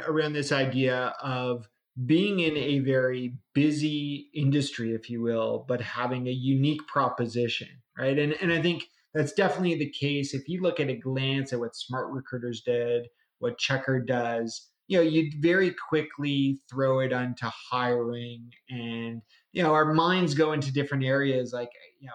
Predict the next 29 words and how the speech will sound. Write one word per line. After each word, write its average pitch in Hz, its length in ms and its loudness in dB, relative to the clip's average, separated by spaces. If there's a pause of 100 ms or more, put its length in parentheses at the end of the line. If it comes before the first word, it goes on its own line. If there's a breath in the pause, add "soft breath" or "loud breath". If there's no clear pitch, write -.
(200)
A 139 140 -2
T 131 260 -4
Ss 123 720 -4
and 117 260 -8
H 143 220 -2
R 139 220 4
I 139 120 2
S 131 300 0
systems. 123 800 -6 (400 soft breath)
But 160 100 2
how 156 220 0
do 233 80 -2
you 269 160 -2
start 165 540 0
to 135 460 0 (320)
converse 151 540 2
around 147 360 2
the 139 80 0
thought 139 260 0
leadership 139 420 -2
of 127 140 -2
all 135 240 0
those 127 280 0
different 123 320 -8
elements, 135 680 -8 (140)
but 131 80 0
really 175 380 2
zero 143 540 4
in 135 460 -2